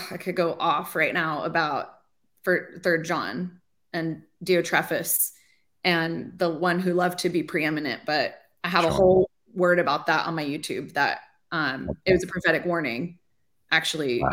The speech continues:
Speaker 1: um,
Speaker 2: Okay.
Speaker 1: regarding the
Speaker 2: Thank you.
Speaker 1: Western church. And it's, um, it's on my YouTube. So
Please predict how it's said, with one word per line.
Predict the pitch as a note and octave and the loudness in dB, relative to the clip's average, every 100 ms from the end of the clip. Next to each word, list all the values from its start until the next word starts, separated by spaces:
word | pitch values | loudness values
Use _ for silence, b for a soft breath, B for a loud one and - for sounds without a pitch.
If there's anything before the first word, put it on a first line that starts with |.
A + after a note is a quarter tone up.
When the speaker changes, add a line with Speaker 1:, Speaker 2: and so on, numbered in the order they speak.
| - | 0
Speaker 1:
um, | C3+ - D#3 D3+ - | -2 -4 -10 -8 0
Speaker 2:
Okay. | - | 0
Speaker 1:
regarding | F#3 E3+ E3+ E3+ | 4 4 4 2
the | D#3 | 2
Speaker 2:
Thank | |
you. | |
Speaker 1:
Western | C3+ C#3 - E3 | 0 -2 -8 -6
church. | D3+ B2 - - - | -2 -2 -4 -10 -6
And | E3 | -4
it's, | C#3+ - E3 | -4 -2 -2
um, | D#3+ D3 | -2 -2
it's | F3+ G3 | 0 2
on | F#3+ | 4
my | E3 | 2
YouTube. | D#3 D3+ D3+ C#3 - | 0 -2 -2 -2 -2
So | D#3 D3+ | 0 0